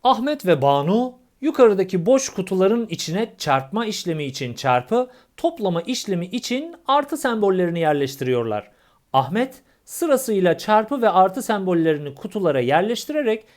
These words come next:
işlemin sonucunu A, Banu ise sırasıyla artı ve çarpı sembollerini yazarak işlemin sonucunu B olarak buluyor. Buna göre B eksi A farkı aşağıdakilerden hangisidir? Yine basit bir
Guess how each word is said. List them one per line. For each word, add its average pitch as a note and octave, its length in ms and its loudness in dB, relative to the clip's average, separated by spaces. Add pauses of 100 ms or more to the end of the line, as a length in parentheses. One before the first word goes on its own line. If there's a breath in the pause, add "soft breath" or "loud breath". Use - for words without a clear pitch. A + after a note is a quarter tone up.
(140 soft breath)
işlemin F3 440 -4
sonucunu C3+ 640 -8
A, A3 300 8 (300 loud breath)
Banu C#3 440 2
ise G#3 460 2 (140 soft breath)
sırasıyla D3 840 0 (200 loud breath)
artı G#3 380 4
ve A#3 120 2
çarpı F#3 340 0
sembollerini E3 600 0
yazarak F3 500 4 (240 soft breath)
işlemin C3 340 -6
sonucunu D#3 460 -6
B C#4 100 4
olarak E3 380 0
buluyor. A#2+ 260 -4 (320 soft breath)
Buna D#4 180 0
göre D#3+ 360 2
B A#3+ 60 8
eksi G3 500 2
A G#3 220 4
farkı G3 320 0
aşağıdakilerden F3+ 920 0 (180 soft breath)
hangisidir? F#3 640 0 (440 soft breath)
Yine B3 440 0
basit F#3 400 -2
bir G#3 260 0